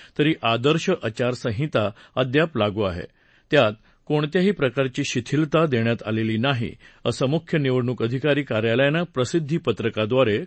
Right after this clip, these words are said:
कळवलं आहे. लोकसभा निवडणुकीच्या काळात प्राप्तिकर विभागानं एक हजार शंभर कोटी रुपयांची रक्कम आणि दागिने जप्त केले आहेत. दोन हजार एकोणीस मध्ये झालेल्या लोकसभा निवडणुकीच्या वेळी तीनशे नव्वद कोटी रुपये जप्त केले होते.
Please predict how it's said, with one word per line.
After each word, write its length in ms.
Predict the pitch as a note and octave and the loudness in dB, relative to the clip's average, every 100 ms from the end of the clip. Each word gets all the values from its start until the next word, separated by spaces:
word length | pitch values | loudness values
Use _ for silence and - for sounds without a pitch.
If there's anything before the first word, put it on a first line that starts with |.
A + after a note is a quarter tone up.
| - | 0
कळवलं 320 | A#2 G#2 F#2+ | 2 2 0
आहे. 380 | E2+ D#2+ - _ _ _ _ _ A#2 | -4 -8 -16 _ _ _ _ _ -2
लोकसभा 360 | D#3 F#3+ F3+ | 0 4 4
निवडणुकीच्या 560 | F3 E3 E3 D#3 D#3 D3+ | 6 4 2 0 0 2
काळात 220 | D3+ D#3 C#3 | 4 4 2
प्राप्तिकर 480 | C#3 C3 - C3 C#3 | 0 0 0 0 4
विभागानं 460 | C3+ B2+ C3 C#3 C#3+ | 4 4 2 2 2
एक 240 | C3 C#3 C3 | 0 0 0
हजार 300 | A#2+ C#3 C#3 | 2 2 0
शंभर 460 | - A#2+ A#2 C#3 | -4 -4 -2 -2
कोटी 300 | D#3 C#3 C3+ | 0 0 0
रुपयांची 460 | B2 G2 A#2+ A#2 B2 | 0 0 0 0 -2
रक्कम 360 | A#2+ - D3+ C3+ | -2 -2 -4 -2
आणि 160 | A#2+ | -2
दागिने 460 | G2+ G#2 G#2 B2+ D#3 | -2 -2 -2 -2 -2
जप्त 280 | A#2 - A2+ | -4 -2 -2
केले 220 | G#2 G#2 | 0 -2
आहेत. 240 | E2+ D#2+ - _ _ _ _ _ - | -2 -6 -14 _ _ _ _ _ -2
दोन 200 | C3+ C3+ | 0 2
हजार 240 | C3 B2 | 2 2
एकोणीस 360 | A#2+ B2 B2+ B2 | 0 -2 -4 -2
मध्ये 220 | C#3 D3 | 0 2
झालेल्या 380 | C3 C#3+ D3+ D3+ | 2 4 4 4
लोकसभा 400 | D#3+ - F3+ F#3 | 2 2 2 2
निवडणुकीच्या 640 | C#3+ B2+ A#2+ A2 A2 B2+ | 2 2 0 -6 -2 2
वेळी 200 | C3+ F3+ | 4 2
तीनशे 360 | D#3+ C3 B2+ B2 | 2 -2 0 -2
नव्वद 400 | A#2 A#2 D3+ D#3 | 0 2 0 0
कोटी 280 | C3+ B2 A#2 | -2 0 0
रुपये 300 | G2+ C3+ D3+ | 0 0 0
जप्त 320 | B2 A2+ B2 | -2 -2 -4
केले 220 | A2 G#2 | -2 -2
होते. 280 | F#2+ F2+ | -4 -4